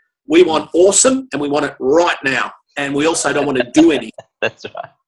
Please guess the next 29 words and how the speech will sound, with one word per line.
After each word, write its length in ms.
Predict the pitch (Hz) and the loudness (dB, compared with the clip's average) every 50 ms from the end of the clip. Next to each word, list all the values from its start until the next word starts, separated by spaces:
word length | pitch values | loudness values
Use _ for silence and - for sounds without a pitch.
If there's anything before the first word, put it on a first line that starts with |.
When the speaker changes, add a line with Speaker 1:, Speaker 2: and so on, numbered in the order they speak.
| _ _ _ _ _ _ _ _ _ - - - - - - - - _ _ _ _ _ _ _ _ _ _ - | _ _ _ _ _ _ _ _ _ -20 -20 -20 -20 -20 -20 -20 -20 _ _ _ _ _ _ _ _ _ _ -4
Speaker 2:
Who 100 | 143 147 | -2 0
wants 220 | 156 - - - - | 0 0 -2 -4 -4
change? 380 | - 147 143 143 147 151 139 | -2 0 0 0 -2 -4 -4
Everyone. 400 | - 123 127 123 123 120 110 101 | -4 -2 -2 0 0 0 -2 -2
Who 160 | 101 135 139 135 | -2 -2 -2 0
wants 200 | 139 147 - - | -2 -2 -4 -6
to 100 | - 165 | -8 -10
change? 420 | - - 175 175 175 180 185 - - _ | -4 -2 -2 0 0 -4 -8 -10 -14 _
No 260 | - 233 - 170 180 - - 1077 - - - | -6 -4 -4 -4 -4 -2 0 0 0 2 0
one. 260 | 208 202 - - 156 - _ | -2 -4 -6 -10 -14 -14 _
<laughs> 120 | - 139 - _ - _ - _ _ _ _ _ _ _ _ _ _ _ _ _ | -14 -16 -16 _ -20 _ -20 _ _ _ _ _ _ _ _ _ _ _ _ _
Speaker 1:
Who 100 | - 254 | 4 4
wants 240 | 302 302 285 220 - - | 6 4 4 2 -2 -6
to 60 | 233 | -2
do 140 | 220 254 247 | 0 0 2
the 100 | 226 226 | 2 4
work? 440 | 214 240 240 233 220 185 - - 156 | 6 6 6 6 4 2 0 -2 0
Nah. 640 | 165 180 190 196 196 - - 190 196 196 185 185 165 170 - - 175 - - 170 - - - | 2 4 6 6 6 6 6 6 6 6 4 4 2 0 0 -2 -4 -4 -4 -6 -6 -2 -2
Speaker 2:
<laughs> 340 | 135 151 - - - - - - _ _ _ _ - - _ _ _ - | -4 -4 -2 -6 -10 -10 -10 -14 _ _ _ _ -20 -20 _ _ _ -2
Can't 160 | 165 170 165 | -2 0 0
you 40 | 180 | 0
just 200 | 170 165 139 - | 0 0 -2 -2
give 120 | 156 156 | -2 -2
me 100 | 151 147 | 0 0
the 100 | 135 139 | 0 -2
quicker 320 | 131 - - 156 147 165 143 | -2 -2 -2 -2 0 -2 -2
version, 420 | 131 143 143 151 143 139 147 139 | -2 0 0 0 0 -2 -6 -8
Craig? 300 | 135 143 139 143 147 147 - _ _ _ _ _ _ _ _ _ _ _ _ _ _ _ - | -6 -4 -2 -2 -2 -4 -10 _ _ _ _ _ _ _ _ _ _ _ _ _ _ _ -4
Um, 320 | - 131 131 131 131 | -2 0 0 0 -2